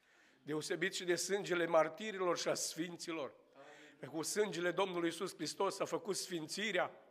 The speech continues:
a noastră și s-a sfințit și s-au sfințit lucrurile din ceruri conform cărții Evrei. Este un sânge extraordinar și când venim la cina Domnului trebuie să facem mare atenție.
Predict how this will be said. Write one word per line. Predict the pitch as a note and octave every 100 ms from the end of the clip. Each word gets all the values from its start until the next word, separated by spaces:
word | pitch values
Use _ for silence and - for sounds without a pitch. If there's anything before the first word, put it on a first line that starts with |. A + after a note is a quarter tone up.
| - - -
a | - D#3
noastră | D#3+ F3+ G3 G#3 - G#3+ F#3 - - _ _ _ - -
și | -
s-a | - D#3
sfințit | - D#3+ E3+ - G3 -
și | -
s-au | F3+ F3
sfințit | E3 - E3+ E3 G3 F#3+
lucrurile | F3 G3+ - E3 E3
din | D3+ D#3
ceruri | - G#3 G3 F#3 - - -
conform | D#3+ D#3 - F#3+ F3
cărții | - F#3+ E3+ - E3
Evrei. | D3+ C#3 E3 E3 B2 - - - -
Este | C#3+ - F3
un | E3
sânge | D#3+ G#3 F3+ D3+
extraordinar | E3+ - D#3+ D#3+ D3 D3 D#3+ E3 C3+ - - -
și | -
când | - E3+
venim | D3+ F3 F3
la | E3+
cina | D#3 F3+ D#3
Domnului | E3+ D#3+ D3+
trebuie | D3 D3+
să | -
facem | D3 D3+ - D3+
mare | D3 C#3
atenție. | C3+ C#3+ C3+ A#2+ - A2